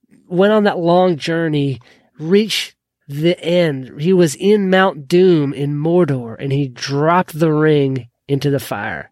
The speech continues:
Actually, he didn't. But that, that is how people view purpose, is an epic adventure like that.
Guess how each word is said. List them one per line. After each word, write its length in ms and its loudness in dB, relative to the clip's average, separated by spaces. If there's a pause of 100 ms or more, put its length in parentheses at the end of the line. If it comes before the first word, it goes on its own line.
Actually, 460 0
he 120 0
didn't. 480 -4 (380)
But 340 -4 (600)
that, 360 0 (680)
that 280 2
is 140 0
how 160 2
people 340 -2
view 320 2
purpose, 880 -6 (300)
is 260 4
an 140 0
epic 320 -2
adventure 560 -4
like 240 -14
that. 260 -16